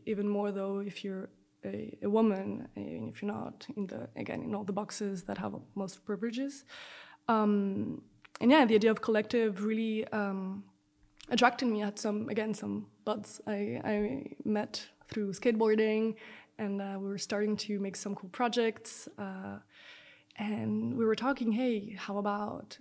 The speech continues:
it was very premature though, like, it was literally the beginning, the first few months.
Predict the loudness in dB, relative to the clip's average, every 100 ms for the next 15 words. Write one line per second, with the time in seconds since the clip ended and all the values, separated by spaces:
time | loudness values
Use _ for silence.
0 | 6 10 10 10 10 10 6 -2 -4 -4
1 | -4 -2 -2 -2 -4 -2 2 6 4 2
2 | -6 -6 2 2 4 0 0 0 -2 0
3 | 0 2 2 2 -4 -6 -4 -2 -2 -2
4 | 0 0 0 -2 -4 -6 -10